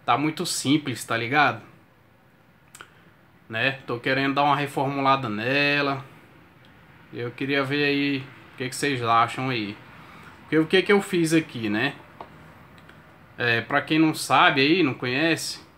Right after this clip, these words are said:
essa roda aqui, por exemplo, né? Ela é toda cromada. E aí, como a miniatura é branca, né? Eu pintei o miolo dela de preto, ó.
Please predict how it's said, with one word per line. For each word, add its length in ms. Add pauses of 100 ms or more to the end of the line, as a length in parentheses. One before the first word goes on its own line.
essa 280
roda 300
aqui, 180
por 180
exemplo, 540 (260)
né? 300 (1120)
Ela 300
é 100
toda 300
cromada. 720 (1160)
E 80
aí, 440
como 220
a 60
miniatura 640
é 40
branca, 640 (360)
né? 400
Eu 140
pintei 500
o 40
miolo 360
dela 240
de 100
preto, 540 (500)
ó. 220